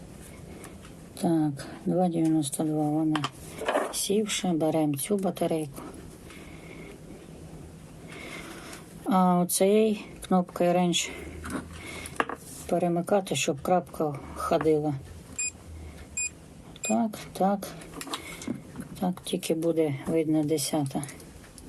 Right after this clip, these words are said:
Один і чотири, бачите?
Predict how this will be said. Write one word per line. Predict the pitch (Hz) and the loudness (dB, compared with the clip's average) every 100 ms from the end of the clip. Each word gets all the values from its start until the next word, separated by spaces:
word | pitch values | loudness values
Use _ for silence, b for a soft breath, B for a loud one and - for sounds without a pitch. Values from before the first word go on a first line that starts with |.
| - - B B B - - - - - - - - - - - - - - - - | -16 -16 B B B -18 -18 -18 -18 -18 -14 -12 -10 -12 -14 -16 -16 -16 -16 -14 0
Один | 180 160 156 | 2 4 4
і | 143 | 2
чотири, | - - 143 156 | -4 -4 0 0
бачите? | 170 185 - | 0 -2 -6